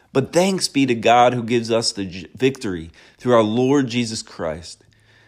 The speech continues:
Therefore, my beloved brothers and sisters, be firm, steadfast,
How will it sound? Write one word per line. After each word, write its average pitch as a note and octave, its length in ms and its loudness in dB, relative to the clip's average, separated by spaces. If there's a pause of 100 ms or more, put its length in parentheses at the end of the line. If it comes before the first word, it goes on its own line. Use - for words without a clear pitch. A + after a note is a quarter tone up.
Therefore, C3+ 500 4
my A#2+ 160 4
beloved A2 480 0
brothers A2+ 340 0
and G2+ 120 -6
sisters, G#2 480 -6
be A#2 320 -4
firm, A#2+ 720 -4
steadfast, - 960 -4